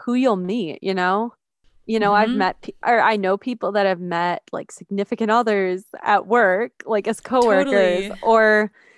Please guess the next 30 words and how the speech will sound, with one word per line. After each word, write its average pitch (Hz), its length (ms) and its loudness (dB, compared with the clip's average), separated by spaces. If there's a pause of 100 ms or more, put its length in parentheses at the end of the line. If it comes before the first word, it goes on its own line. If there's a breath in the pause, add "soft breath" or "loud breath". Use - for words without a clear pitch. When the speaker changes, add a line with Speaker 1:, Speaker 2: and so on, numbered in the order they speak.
(800 soft breath)
Speaker 1:
again, 202 480 0
some 202 220 -4
of 202 120 0
my 208 500 0 (280)
friends 196 440 -4
that 202 120 0
I 185 120 2
made 180 320 -4
in 185 140 -6
college 180 640 0
that 175 140 0
I 180 140 0
still 185 340 -4
talk 180 360 -2
to, 214 120 -8
to 196 140 -8
this 180 240 -6
day, 185 260 0
I 180 160 0
met 180 380 -4 (160)
through 175 680 -4
different 190 360 -10
jobs 170 300 0
on 170 180 -6
campus 190 880 -6
and, 160 460 -12 (420 soft breath)
Speaker 2:
Yeah. 202 600 -12
Speaker 1:
you 226 120 -4
know, 190 500 0
s-, - 180 -16